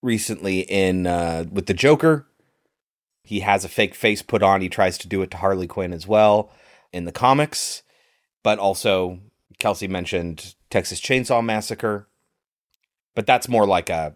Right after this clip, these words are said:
like, an actual just, like, oh, you're wearing a mask and it's, and it's his personalities versus, like,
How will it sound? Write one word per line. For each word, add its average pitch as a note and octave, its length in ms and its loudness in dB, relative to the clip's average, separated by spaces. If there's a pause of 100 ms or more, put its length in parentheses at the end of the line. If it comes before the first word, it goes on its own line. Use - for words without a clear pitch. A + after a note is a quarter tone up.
like, G#2 180 0
an A2+ 60 -2
actual A#2 300 -2
just, G2 300 -10
like, G#2 160 -2
oh, D#3+ 100 2
you're A#2+ 140 -2
wearing A#2+ 280 2
a G#2 40 -2
mask G#2+ 360 0
and G#2 100 -4
it's, F#2 200 -10
and A2+ 120 -2
it's G2+ 120 -4
his A2 160 -2
personalities G2 640 0
versus, F#2+ 340 -4
like, F#2 220 4